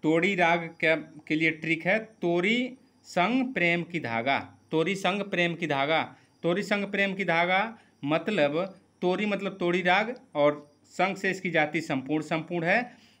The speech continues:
और धागा मतलब धैवत इसका वादी, गंधार इसका संवादी, दिन के दूसरे पहर में इसको गाते हैं। तो इस तरह से जो है हम आपको थाट और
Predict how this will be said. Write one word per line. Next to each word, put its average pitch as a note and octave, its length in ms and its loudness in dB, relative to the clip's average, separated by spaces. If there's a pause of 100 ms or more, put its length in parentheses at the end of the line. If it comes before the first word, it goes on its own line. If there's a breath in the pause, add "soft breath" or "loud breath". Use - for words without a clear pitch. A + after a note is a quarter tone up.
(120)
और E3+ 420 0 (140)
धागा C#3+ 540 0
मतलब G3 440 0
धैवत D3+ 420 2
इसका F#3 220 -2
वादी, D3+ 360 2
गंधार D3 460 0
इसका D3+ 200 -4
संवादी, C3+ 680 -2 (200 loud breath)
दिन F#3+ 280 -2
के G#3 120 -2
दूसरे F3 300 -6
पहर D3+ 220 -6
में D3 100 -2
इसको C#3 200 -6
गाते B2+ 260 -2
हैं। C#3 220 -6 (880 soft breath)
तो D#3+ 80 4
इस A3+ 180 0
तरह A#3 160 6
से A3+ 160 2
जो A3 140 0
है G3 220 4
हम F3+ 100 0
आपको F3 220 -2
थाट F3+ 460 0
और F3 320 -2